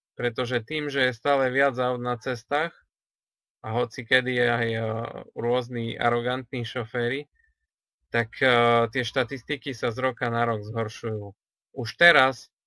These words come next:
na cestách zomrie okolo jeden a pol milióna ľudí ročne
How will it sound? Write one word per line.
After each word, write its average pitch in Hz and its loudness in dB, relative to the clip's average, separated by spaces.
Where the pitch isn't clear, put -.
na 123 2
cestách 135 2
zomrie 127 2
okolo 120 2
jeden 139 4
a 120 0
pol 127 -2
milióna 123 -4
ľudí 117 -6
ročne 127 -8